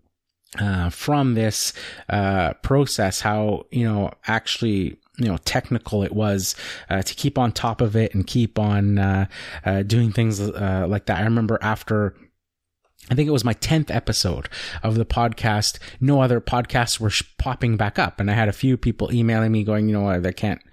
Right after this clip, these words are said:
um, download any more episodes. There's, you know, it stops at, uh,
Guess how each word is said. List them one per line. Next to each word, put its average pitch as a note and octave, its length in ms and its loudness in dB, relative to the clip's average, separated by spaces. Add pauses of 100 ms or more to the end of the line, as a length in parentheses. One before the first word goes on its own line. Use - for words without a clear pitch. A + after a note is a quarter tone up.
(440)
um, F2 360 0
download A2+ 400 2
any G#2+ 140 2
more G2+ 160 2
episodes. D2 460 -2
There's, - 520 0 (240)
you G2+ 100 -2
know, E2+ 100 -2
it - 120 -4
stops - 440 -2
at, F#2 300 -2
uh, F2+ 280 -2